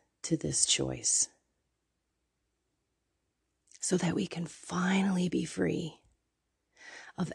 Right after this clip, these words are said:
anger and resentment with relationships that aren't working, that we can finally be free from sin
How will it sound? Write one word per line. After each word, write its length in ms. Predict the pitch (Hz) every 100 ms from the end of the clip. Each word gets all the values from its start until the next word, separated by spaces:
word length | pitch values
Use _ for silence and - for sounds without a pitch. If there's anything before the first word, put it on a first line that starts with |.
| -
anger 520 | 185 175 175 180 180
and 140 | 180
resentment 720 | 180 180 160 160 156 175 165 -
with 220 | 175 -
relationships 800 | 170 165 160 - 160 - 170 -
that 120 | 156
aren't 220 | 160 160
working, 540 | 156 143 - 143 143 143 _ _ - - - - _
that 120 | -
we 100 | 208
can 140 | 196 196
finally 500 | - 190 208 208 208
be 160 | 202
free 360 | 196 - 180 175
from 220 | 170 156
sin 680 | 151 - - 202 202 196 196